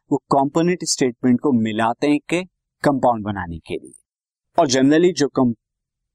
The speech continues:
जो यहाँ पे कनेक्टिव्स हम यूज़ करते हैं, and और or, यहाँ पर हम generally यूज़ करेंगे। इस चैप्टर के अंदर and और or के बारे में पढ़ेंगे। So these are the words,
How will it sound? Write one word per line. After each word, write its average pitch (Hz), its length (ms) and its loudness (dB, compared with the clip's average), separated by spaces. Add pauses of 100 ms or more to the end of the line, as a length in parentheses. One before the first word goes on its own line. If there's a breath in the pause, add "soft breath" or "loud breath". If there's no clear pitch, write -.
(180)
जो 127 220 2
यहाँ 131 180 0
पे 143 100 -2
कनेक्टिव्स 135 560 0
हम 139 120 0
यूज़ 131 240 0
करते 139 240 -2
हैं, 180 120 0 (140)
and 123 220 2
और 151 120 2
or, 110 320 -4
यहाँ 120 120 -2
पर 110 180 -6
हम 107 120 -8
generally 98 480 -6
यूज़ 82 220 -8
करेंगे। 92 280 -6 (120)
इस 170 160 2
चैप्टर 156 320 0
के 160 100 -2
अंदर 165 220 0 (120)
and 131 180 -2
और 117 220 0
or - 100 -14
के 107 80 -10
बारे 82 220 -6
में 78 100 -20 (100)
पढ़ेंगे। - 240 -18 (560 loud breath)
So 139 120 2
these 165 360 2
are 170 120 4
the 160 160 2
words, 139 400 2